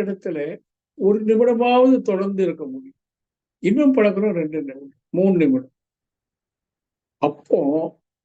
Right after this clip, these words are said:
அந்த உணர்வு உங்களுக்கு தட்டும். எந்த உணர்வு? எது நான் எனும் உணர்வோடு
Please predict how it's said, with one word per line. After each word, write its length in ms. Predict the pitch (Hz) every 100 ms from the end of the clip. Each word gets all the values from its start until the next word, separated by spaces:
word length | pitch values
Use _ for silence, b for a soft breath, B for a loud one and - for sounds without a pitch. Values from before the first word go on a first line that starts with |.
| _ _ _ _
அந்த 360 | - 170 165
உணர்வு 680 | 151 135 170 226 233 214 226
உங்களுக்கு 340 | 139 151 143
தட்டும். 400 | - 135 _ _ _ _ _ _ _ _ _ _ _ -
எந்த 320 | 147 156 185
உணர்வு? 480 | 175 175 175 185 190 135
எது 800 | 139 156 165 156 208 277 277 - _ _ _ _ _ _ _ 139
நான் 420 | 139 160 196 220
எனும் 400 | 220 214 233 220
உணர்வோடு 1000 | 165 170 190 196 196 202 208 226 311